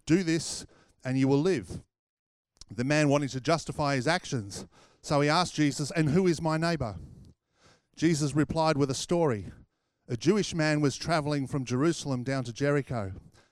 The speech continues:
and he was attacked by bandits. They stripped him of his clothes, beat him up,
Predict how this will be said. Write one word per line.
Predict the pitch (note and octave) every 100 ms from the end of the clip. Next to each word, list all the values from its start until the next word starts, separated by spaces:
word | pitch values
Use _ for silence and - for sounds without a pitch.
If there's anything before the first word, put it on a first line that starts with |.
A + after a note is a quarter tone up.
| _
and | - C3+
he | C#3
was | C3
attacked | C3 C#3+ D3+ -
by | C3+
bandits. | B2+ C3+ C3 G#2 - - - - _ _ _
They | C#3+ C3
stripped | - F#3+ -
him | F3+
of | D#3
his | C3+ A#2+
clothes, | - D#3 E3+ D#3+ -
beat | D#3 F3
him | D#3+ D3
up, | D#3